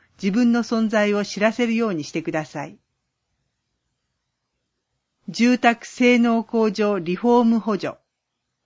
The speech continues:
住宅課、電話八二九の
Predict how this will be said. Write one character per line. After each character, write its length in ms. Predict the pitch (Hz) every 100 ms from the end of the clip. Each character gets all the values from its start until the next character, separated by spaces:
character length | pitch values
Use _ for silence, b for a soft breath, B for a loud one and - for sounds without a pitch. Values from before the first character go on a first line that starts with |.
| _ _ _
住 260 | - 220 220
宅 300 | 214 202 -
課、 280 | 185 160 _ _ _ _
電 340 | 170 208 214 208
話 260 | 196 - -
八 360 | - 214 262
二 280 | 262 269 208
九 280 | - 196 175
の 300 | 151 147